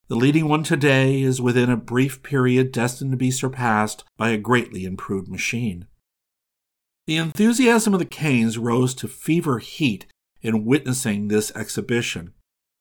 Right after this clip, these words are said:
at the time the most remarkable ever held in the annals of aviation.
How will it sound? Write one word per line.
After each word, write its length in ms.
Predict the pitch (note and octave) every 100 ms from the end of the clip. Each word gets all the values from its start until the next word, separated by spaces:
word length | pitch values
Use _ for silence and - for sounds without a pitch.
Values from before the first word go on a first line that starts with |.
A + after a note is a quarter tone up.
| _ -
at 100 | B2+
the 80 |
time 480 | B2+ - E3+ C3+ B2
the 80 | A#2+
most 240 | A#2+ A#2+
remarkable 640 | A#2+ A2 B2+ C3 A#2 A2+ -
ever 380 | B2+ A2+ G2+ F#2+
held 540 | - C3+ A#2 G#2+ G2+
in 160 | G#2+ A2
the 120 | G#2+
annals 380 | G#2+ A#2 A2 G#2
of 100 | G2+
aviation. 720 | G2 G2+ A2 C3 - F2